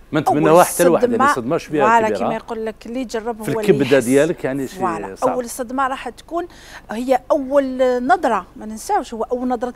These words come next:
Speaker 2: الام للطفل اللي راهي تستنى الطفل فوق الصدر تاعها، بعد غير ت-، ترفدو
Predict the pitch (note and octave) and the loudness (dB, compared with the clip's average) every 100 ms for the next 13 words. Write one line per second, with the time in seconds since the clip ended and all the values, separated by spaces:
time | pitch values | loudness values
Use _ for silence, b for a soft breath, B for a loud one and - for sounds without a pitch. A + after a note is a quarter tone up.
0 | C4+ - G#4 G#4+ F4 - E4+ C4+ B3 A#3+ | -10 -2 -2 -2 -8 -6 -8 -4 -2 -2
1 | - - B3+ A#3+ - A#3+ A#3 - - - | -6 -10 -6 -6 -8 -12 -10 -14 -12 -8
2 | D4+ B3+ A#3 - D#4+ G4 B B B - | -4 -4 -4 -8 -4 -4 B B B -12
3 | A3 B3 D#4 - B3+ - C#4 C4 A3 F4+ | -10 -8 -8 -6 -8 -6 -6 -6 -6 -4